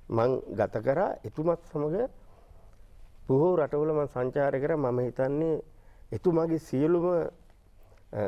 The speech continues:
අ, නායකත්වයෙන් කරපු සන්දර්ශනවල අනිවාර්යෙන් මං සමාජිකයෙක් වුණා හැම අවස්ථාවකම. ඉතින් ඒක මට හරි, අ, ගෞරවයක්. අද මේ තැනට මම එන්න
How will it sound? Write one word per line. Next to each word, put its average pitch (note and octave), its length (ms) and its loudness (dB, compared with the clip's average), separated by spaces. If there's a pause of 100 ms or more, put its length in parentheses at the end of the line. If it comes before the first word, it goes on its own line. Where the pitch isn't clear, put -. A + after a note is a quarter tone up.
(540)
අ, G#2 100 -6 (160)
නායකත්වයෙන් D3 880 -2
කරපු B2+ 340 -4
සන්දර්ශනවල B2+ 640 -2 (480)
අනිවාර්යෙන් E3+ 640 0
මං D#3 180 -2
සමාජිකයෙක් C#3+ 800 -2 (100)
වුණා D3 440 0 (840)
හැම C3+ 240 2
අවස්ථාවකම. F2+ 800 -2 (400)
ඉතින් D3 220 0
ඒක C#3+ 140 2
මට C3 200 -2
හරි, B2 300 0 (800)
අ, G2 240 2
ගෞරවයක්. D3+ 580 2 (440)
අද B2 180 -2 (100)
මේ D#3 340 0
තැනට C3 400 0
මම C#3 300 0
එන්න C3 360 2